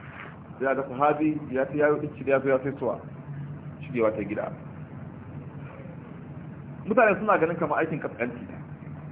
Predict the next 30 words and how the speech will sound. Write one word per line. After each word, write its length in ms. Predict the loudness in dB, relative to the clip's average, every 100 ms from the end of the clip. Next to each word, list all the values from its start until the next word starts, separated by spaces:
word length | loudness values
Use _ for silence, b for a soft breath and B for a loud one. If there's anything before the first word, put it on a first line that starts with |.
| -12 -12 -10 -10 -10 -10 -8 -10 -10 2
Da 80 | 8
yawa 140 | 10 10
wani 80 | 6 2
ce, 220 | -2 2
"Wallahi 320 | 4 8 6
ni 60 | 6
yau 100 | 4
ga 240 | 4 4 6
wahala 240 | 8 8
ba, 80 | 6
eh." 220 | 2 -2 -6 -12 -12 -12 -12 -12 -12 -12 -12 -12 -12 -12 -12 -12 -12 -12 -12 -12 -12 -2
To, 320 | 4 6 6 4 -6 -6 4
Allah 320 | 8 8 6
in 100 | 4
yi 120 | 6
yau 100 | 8
ka 120 | 8 6
duniya, 420 | 4 6 8 6 -2 -12 -14 -14 -6
ya 140 | 4 6
yau 80 | 6
ka 120 | 4
cikin 240 | 0 0 2
wahala, 200 | 4 2
ko 80 | 2
ka 160 | 2 2
sani 160 | 2
ko 120 | 2 0
baka 120 | 2
sani 160 | 0 -2
ba. 160 | -4